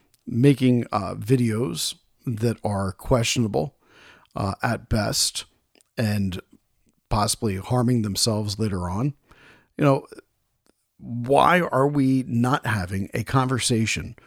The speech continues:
with our young people about what happens online when you post these things? What we know now is Chinese intelligence services are using TikTok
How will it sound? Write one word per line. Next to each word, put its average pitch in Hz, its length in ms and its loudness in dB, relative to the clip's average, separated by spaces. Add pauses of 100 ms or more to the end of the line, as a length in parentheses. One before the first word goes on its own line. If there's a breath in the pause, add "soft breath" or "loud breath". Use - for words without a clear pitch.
(260 soft breath)
with 143 220 6
our 139 120 6
young 113 300 2
people 160 480 0 (360 soft breath)
about 123 300 4
what 147 200 4
happens - 880 -2 (120)
online 107 720 -2 (300)
when 147 180 6
you 139 80 4
post 135 340 4
these 87 200 -4
things? - 500 -8 (1400 soft breath)
What 156 200 6
we 247 100 6
know 175 180 6
now 110 280 2
is 95 320 -4 (200)
Chinese 160 440 2
intelligence 120 680 2
services 131 560 0
are 113 100 4
using 135 520 4
TikTok - 680 -6